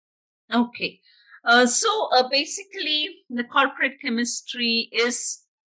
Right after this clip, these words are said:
is for the people, uh, who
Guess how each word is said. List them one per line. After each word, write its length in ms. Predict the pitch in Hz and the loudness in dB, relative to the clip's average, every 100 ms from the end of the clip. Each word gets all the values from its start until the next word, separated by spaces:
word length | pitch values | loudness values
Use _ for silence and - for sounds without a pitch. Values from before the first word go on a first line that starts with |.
| _ _ - | _ _ -4
is 220 | 240 - | -4 -4
for 460 | - 226 226 208 - | -2 4 6 4 -2
the 320 | 226 220 233 | -2 -2 -2
people, 520 | - - - 262 330 339 _ _ _ - 196 | -6 -14 -4 -2 -2 -8 _ _ _ -14 -6
uh, 220 | 190 196 202 | -2 -2 -2
who 300 | 226 220 | 0 0